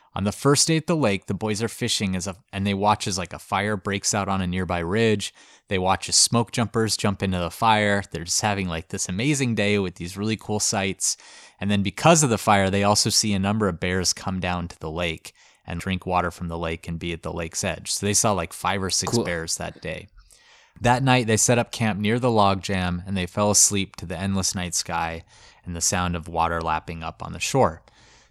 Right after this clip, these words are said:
Speaker 1: The next day, as the boys were trying to figure out a path across the log jam, they heard a noise in their camp, and they turned around to see a large, skinny grizzly bear eating a loaf of bread,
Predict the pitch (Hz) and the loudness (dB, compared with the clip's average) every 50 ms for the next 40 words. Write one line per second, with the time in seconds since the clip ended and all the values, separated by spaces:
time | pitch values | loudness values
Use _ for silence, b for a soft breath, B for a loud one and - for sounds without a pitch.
0 | b b - 110 131 143 - - - 147 131 127 120 113 113 127 151 147 120 139 | b b 2 2 4 4 4 4 4 6 6 6 6 6 6 6 6 6 6 4
1 | 117 104 131 131 123 110 110 117 107 - 127 117 113 113 - - 123 113 113 113 | 2 4 4 4 4 4 2 -2 -2 0 0 0 0 -2 -2 -4 -4 -4 -2 0
2 | 107 104 101 95 - 110 104 98 - - 95 - - 98 90 - - - 90 87 | 2 2 0 0 -2 0 0 0 0 -2 -6 -4 -4 -2 -2 -2 -2 -2 -2 2
3 | 107 143 165 147 107 - 95 85 85 85 85 90 - 87 92 92 117 127 139 143 | 4 4 4 4 2 0 -2 -2 -2 -4 -6 -6 -8 -8 -6 -2 -2 0 0 0
4 | 135 120 117 113 107 - - 107 98 92 - - - 98 90 87 - - - - | 2 2 2 2 0 0 -2 -2 -2 -2 -4 -4 -4 -2 -2 -2 -6 -10 -16 -20
5 | - _ - 95 90 85 - - 123 123 127 135 139 123 110 104 98 95 - - | -16 _ -10 -8 -8 -10 -6 -4 -4 -4 -2 -2 0 2 2 2 2 0 0 0
6 | 95 87 82 85 90 98 110 131 127 - - - 127 123 127 127 113 - 110 101 | 0 -2 -4 -2 0 0 0 2 2 2 0 2 0 -2 -2 -2 -2 0 0 0
7 | 90 95 98 87 - 90 87 87 90 87 - - 117 107 107 104 104 101 104 98 | 2 0 -2 -2 -2 -2 -2 -2 -2 -4 -2 -2 -2 0 0 0 0 2 0 0
8 | 95 - - 98 87 - 98 90 82 82 82 82 | 0 -2 -4 -6 -4 -2 -2 0 0 -2 -4 -6